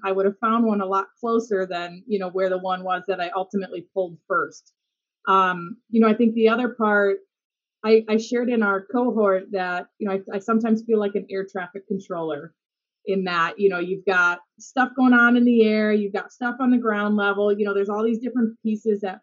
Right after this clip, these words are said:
play. And so if I would have kind of channeled that a little bit, I could have maybe given some direction to some of those people who were standing around. "Hey, can you go get me another fire extinguisher?"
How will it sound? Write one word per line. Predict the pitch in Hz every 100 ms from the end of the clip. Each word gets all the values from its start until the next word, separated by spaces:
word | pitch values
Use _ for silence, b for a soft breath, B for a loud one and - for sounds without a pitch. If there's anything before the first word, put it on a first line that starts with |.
| _
play. | 190 170 160 _ _ _ _ _ -
And | 214
so | 220
if | 208
I | 220 240
would | 247
have | 240 254
kind | 214
of | 190
channeled | - 240 247 226 185
that | 185 220
a |
little | 233 226 202
bit, | 196 185 190
I | 196
could | 196 214
have | 196
maybe | 208 196 185 -
given | 196 208 220
some | 214 220
direction | 175 190 233 - - 180 175 185 - _ -
to | 254
some | 220 220 214
of |
those | 202 190 -
people | 233 226 226
who | 226
were | 208 196
standing | - 196 196 190
around. | 170 170 185 226 247 - _ _ _ 254
"Hey, | 247 202
can | - 214
you | 208 220
go | 226 220
get | 226 226
me | 214
another | 208 202 208 -
fire | 294 294 226
extinguisher?" | 226 196 185 180 190 165 170